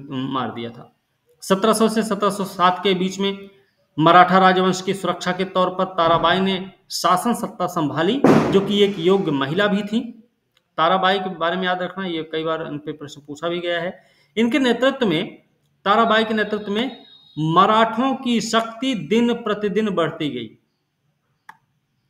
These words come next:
उसके बाद जब औरंगजेब की सत्रह सौ सात में मृत्यु होती है, तब मुगल बादशाह बनता है बहादुर शाह प्रथम।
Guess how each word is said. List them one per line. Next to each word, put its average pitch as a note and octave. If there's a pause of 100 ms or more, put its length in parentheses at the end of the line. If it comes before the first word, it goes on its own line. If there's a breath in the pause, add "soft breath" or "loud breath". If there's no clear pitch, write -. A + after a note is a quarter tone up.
(1300)
उसके G3+
बाद F3
जब G3
औरंगजेब F3+
की F#3
सत्रह F3
सौ F3
सात D#3+
में E3+
मृत्यु D3+
होती G3+
है, B3
तब F3
मुगल D#3
बादशाह D3+
बनता C#3+
है E3+
बहादुर C3
शाह E3+
प्रथम। F#3